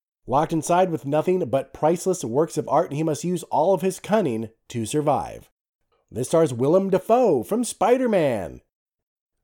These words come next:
And so we just have Willem Dafoe. He's an art thief, and he's robbing this penthouse, just like it says. Something goes wrong, he gets locked in. Problem is, there's no food. It seems, I'm assuming the water is shut off 'cause there's this scene where he's opening the freezer to lick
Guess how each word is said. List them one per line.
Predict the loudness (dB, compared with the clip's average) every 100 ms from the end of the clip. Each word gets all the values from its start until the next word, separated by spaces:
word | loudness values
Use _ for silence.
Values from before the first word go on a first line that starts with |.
| _
And | 0 0 2
so | 6 6
we | 6 0
just | 0 0
have | 2
Willem | 4 4
Dafoe. | 2 0 0 -2
He's | -2 -2 -2
an | -4 2
art | 2 2 -2
thief, | -4 -4 -8 -4
and | -2 -2
he's | -2 -2 -2 -4
robbing | 2 4 6 4 0
this | -2 -4
penthouse, | -4 -4 -2 -2 -2
just | -4 -4
like | -4
it | -4
says. | -6 -8 -8 -14 _ _ _
Something | -4 -2 2
goes | 2 4
wrong, | 4 2 0
he | -2
gets | -4 -4
locked | -4 -4 -2
in. | 0 0 -6 _ _ _
Problem | -2 0 2
is, | 0
there's | -2 -4
no | -8
food. | 0 0 0 -6 _ _ _
It | -8
seems, | -2 0 0 2
I'm | 0 0
assuming | 0 0 2
the | 2
water | 2 2 4 2
is | 0
shut | 0 2
off | 4 2 0
'cause | 0
there's | 0 0
this | -2 -4
scene | 0 2 2
where | 2 2
he's | 0 -4 -4 _ _ _
opening | 4 4 4 2
the | 0
freezer | 0 4 4 4 -2
to | 0 -4
lick | -2 2 4 2 -4